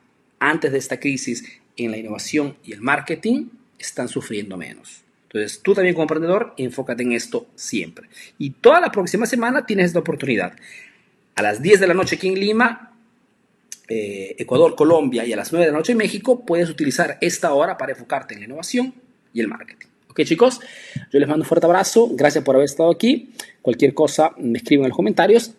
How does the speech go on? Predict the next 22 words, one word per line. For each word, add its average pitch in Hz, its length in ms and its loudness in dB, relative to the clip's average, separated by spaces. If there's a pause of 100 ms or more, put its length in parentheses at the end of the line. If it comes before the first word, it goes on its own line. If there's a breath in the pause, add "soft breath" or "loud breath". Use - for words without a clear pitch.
Temas, 180 500 2
me 139 60 -2
lo 127 80 -2
escriben 143 240 0
en 143 40 -4
los 123 80 -6
comentarios 143 400 0
para 139 480 0
hacer 131 240 -2
un 131 80 0
pequeño 135 300 0
plan 143 240 0
editorial 143 380 2
y 135 80 0
ver 120 160 0
qué 123 80 -8
cosa 113 180 -8
tocamos 104 380 -10
en 101 60 -14
los - 80 -20
próximos 87 380 -20
días. - 240 -20